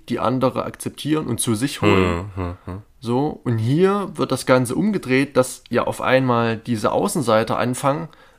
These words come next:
Speaker 1: äh, Gubel Gabel, we accept her zu singen,
Speaker 2: Hm.
Speaker 1: um quasi jemanden in ihren Kreis zu lassen.
Speaker 2: Hm.
Speaker 1: Ähm, also fand, fand ich ganz witzig, äh, und würde da auch nochmal, ähm,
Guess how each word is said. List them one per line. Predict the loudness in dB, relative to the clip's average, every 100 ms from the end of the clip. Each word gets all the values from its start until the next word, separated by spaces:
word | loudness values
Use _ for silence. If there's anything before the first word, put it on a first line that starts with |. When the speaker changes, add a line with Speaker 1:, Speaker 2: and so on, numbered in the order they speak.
| -2
Speaker 1:
äh, | 2 4 2
Gubel | 2 2 4
Gabel, | 4 4 2
we | 2 0
accept | -2 -4 -6 0
her | 2 2
zu | -2
singen, | -4 -4 -4 -6
Speaker 2:
Hm. | -2
Speaker 1:
um | 2 2 0 -6 -18
quasi | -6 0 2 2 0 -2 -8 _ _
jemanden | -2 2 2 0 -6
in | -8 -8
ihren | -2 2 2
Kreis | -2 -4 -4 -4 -4
zu | -2
lassen. | -2 -4 -8
Speaker 2:
Hm. | -8 -8 -10 -16 -20 _
Speaker 1:
Ähm, | 2 4 4 2 0 -2 -6 -10 _ _ 2
also | 6 6 4 0 -12 -18 -18 -20
fand, | -18 -14 -12 -10 -2 -2 -2
fand | -4 -2 -2
ich | 0
ganz | 0 0
witzig, | -2 -2 -4 -2 2
äh, | 2
und | 2 0 -2 -4 -12 -12 -4
würde | 0 2
da | 2
auch | 2
nochmal, | 0 2 0 -2 -10 -18 -20 -8 6
ähm, | 8 8 6 4 4 2 0 -4